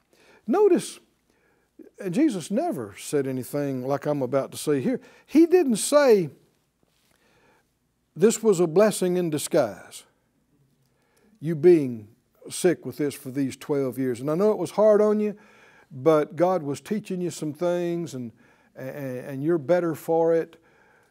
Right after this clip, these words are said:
No, that's men's goofy ideas.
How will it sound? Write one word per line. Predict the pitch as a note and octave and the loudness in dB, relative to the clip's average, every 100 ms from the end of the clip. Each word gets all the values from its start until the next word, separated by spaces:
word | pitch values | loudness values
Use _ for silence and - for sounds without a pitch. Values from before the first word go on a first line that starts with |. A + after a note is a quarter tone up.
| _ | _
No, | G#3+ C4+ F#3 A2 - _ | 0 2 0 -4 -14 _
that's | - E3+ B3+ - D#3 | -4 -2 -2 -6 -6
men's | E3 G#3 C#4 D4 C#4 C4+ - - _ _ _ _ _ B2 | -2 2 2 2 0 -2 -6 -16 _ _ _ _ _ -4
goofy | F3+ D4 A#3 B3 | 2 2 2 4
ideas. | A3+ G#3+ F#3 D#3 A2 - - | 4 4 2 -2 -4 -16 -20